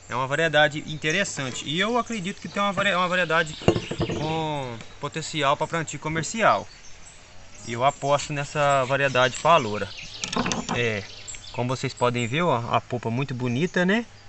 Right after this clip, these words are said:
É, a gente vai tá tirando o brix aqui de duas frutas, que eu sempre gosto de tirar de duas,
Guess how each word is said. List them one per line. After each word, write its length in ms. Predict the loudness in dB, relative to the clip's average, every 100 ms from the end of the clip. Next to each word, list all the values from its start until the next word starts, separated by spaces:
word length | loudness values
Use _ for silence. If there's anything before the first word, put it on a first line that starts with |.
| -20 -20 -20 -20 -20 -20 -18 -6
É, 280 | -2 0 0
a 40 |
gente 220 | 0 0
vai 100 | 2
tá 120 | 2
tirando 320 | 0 0 0 0
o 20 |
brix 380 | -2 -2 -4 -8
aqui 320 | -4 -2 -2
de 120 | -2
duas 300 | -2 -2 -4
frutas, 380 | -4 -6 -6 -8 -8
que 60 |
eu 80 | -8
sempre 340 | -6 -8 -8 -6
gosto 200 | -6 -6
de 60 |
tirar 280 | -6 -2 0
de 100 | -2
duas, 400 | -6 -4 -4 -4